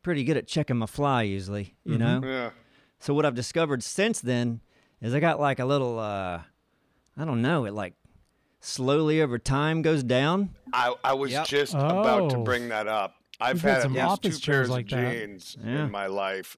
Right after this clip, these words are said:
Speaker 3: that just drop on their own
Speaker 1: Yeah.
Speaker 3: over time. And that is not a good pair of jeans.
Speaker 2: <laughs> Yeah.
Speaker 1: You, you don't feel safe when you go out.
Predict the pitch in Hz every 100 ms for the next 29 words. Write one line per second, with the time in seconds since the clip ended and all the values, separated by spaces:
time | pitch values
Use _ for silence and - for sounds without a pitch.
0 | - 104 101 92 _ _ _ _ _ _
1 | _ _ _ _ 123 - 208 - - 131
2 | 117 _ _ _ _ _ - 127 127 117
3 | 110 95 82 - _ _ 127 156 120 98
4 | 92 95 73 - _ _ _ _ _ 110
5 | 117 135 139 123 127 113 110 101 101 -
6 | 107 90 87 98 - - - - 135 127
7 | 101 _ - - - - 151 139 _ -
8 | _ - 143 151 - 151 - 156 202 180
9 | - 117 104 110 107 95